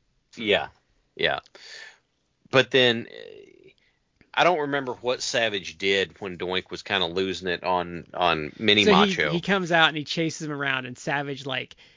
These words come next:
Speaker 2: kinda leg sweeps him and jumps on him when he comes around to his side of the ring.
Speaker 1: Mm-hmm.
Speaker 2: And that's kinda
Speaker 1: Okay.
Speaker 2: how Savage comes back into it.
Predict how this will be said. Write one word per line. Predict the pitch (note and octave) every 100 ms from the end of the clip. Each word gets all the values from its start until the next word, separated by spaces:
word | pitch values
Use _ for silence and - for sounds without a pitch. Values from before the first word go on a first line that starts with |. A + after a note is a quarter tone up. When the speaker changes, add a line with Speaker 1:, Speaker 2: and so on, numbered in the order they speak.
| _ -
Speaker 2:
kinda | F3+ F#3 D#3
leg | D3 D#3 D#3
sweeps | - F3+ -
him | F#3 E3
and | C#3
jumps | - C#3 - D3+
on | D3
him | C#3 D3 C#3+ C#3 A2 _ _ _ _
when | D#3 D3+
he | C3+
comes | - D#3 D3
around | D3 C#3 C#3 C3+
to |
his | B2 C#3+
side | - D3+ D3
of |
the | D3
ring. | D3+ D#3 D#3+ D#3 _ _ _ _ G#2
Speaker 1:
Mm-hmm. | F2+ F2+ E2+ _ _ _ _ _ _ -
Speaker 2:
And | D3+
that's | D3
kinda | - D3+ C#3+
Speaker 1:
Okay. |
Speaker 2:
how | C3+ B2+
Savage | - C#3 C3+ B2+ -
comes | C3+ B2+ B2
back | C3 A#2+
into | B2+ A#2 B2
it. | A#2 A#2